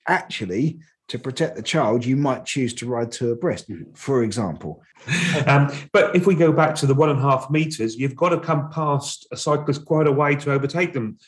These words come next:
Speaker 2: You're in the opposite lane anyway. If they're
Speaker 1: Mm.
Speaker 2: riding two abreast, it's not an issue, is it?
Speaker 1: Yeah, exactly, exactly. Um, and then the, the other one that I've seen, um, over the last few days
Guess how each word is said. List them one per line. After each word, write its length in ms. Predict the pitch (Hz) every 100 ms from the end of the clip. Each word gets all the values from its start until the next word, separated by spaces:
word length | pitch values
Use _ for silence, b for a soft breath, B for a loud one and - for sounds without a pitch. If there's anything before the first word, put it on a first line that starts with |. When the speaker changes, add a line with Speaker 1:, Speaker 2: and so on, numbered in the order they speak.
| b -
Speaker 2:
You're 160 | 139
in 60 | 131
the 100 | 139
opposite 400 | 143 - - 127
lane 280 | 139 135 123
anyway. 540 | 151 135 98 98 139 - B B
If 80 | 147
they're 120 | 175
Speaker 1:
Mm. 40 | 170 170
Speaker 2:
riding 140 | 139 127
two 220 | 135 127
abreast, 640 | 117 127 131 139 - - _
it's 240 | - 175 180
not 140 | 180
an 100 | 180
issue, 320 | 190 - 110
is 140 | 127 95
it? 120 | 92 - _ - -
Speaker 1:
Yeah, 220 | 170 160 139
exactly, 500 | 95 98 - - 82 _ -
exactly. 500 | 123 139 - 131 - b b b 127
Um, 400 | 135 147 156 - - b b -
and 180 | 143 156
then 180 | 151
the, 200 | 160 156 170
the 160 | 170
other 180 | 202 226
one 200 | 170 165
that 80 | 147
I've 160 | 143 135
seen, 460 | 151 143 147 151 -
um, 240 | 131 131 131
over 140 | 135
the 80 | 139
last 240 | 147 135
few 160 | - 131
days 400 | 127 123 135